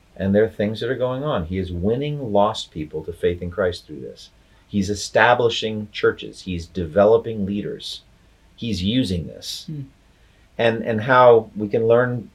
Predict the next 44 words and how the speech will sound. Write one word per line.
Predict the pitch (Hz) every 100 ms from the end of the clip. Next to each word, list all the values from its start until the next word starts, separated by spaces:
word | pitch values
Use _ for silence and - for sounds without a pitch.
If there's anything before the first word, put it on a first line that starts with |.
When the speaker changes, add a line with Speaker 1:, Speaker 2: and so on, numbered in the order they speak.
| _
Speaker 1:
what, | 107 110 -
how | 113 123
he | 120
used | 123 131 117
the |
bubonic | 104 117 123 139 143
plague | - 135 170 95
in |
the | 87
fourteenth | 87 120 120 - 151
century | - 78 73 80
when | 78 87
so | 87 - 151
many | 143 80
more | 78 76 73
percentage-wise | - 78 80 73 76 67 65
died. | 92 87 76 - _ _ _ _
So | - - 143 123
many | 98 82
more. | 78 62 _ _ _ 175
Speaker 2:
Hmm. | 165
Speaker 1:
And | 85
then | 76
God | 73 85
orchestrated | 117 147 - - 71 73
it | 73
and | 78
how | 82
God | 78 87 92
used | 135 131
that. | 120 -
And | 107 117
I |
guess | 110 131 151 -
what | 147
it | 156
does, | 73 67 98
it | 101
gives | 95 113 -
me | 123
a | 120
sense | - 101 95
of | 90 78
wonder | 87 113 151 110 - -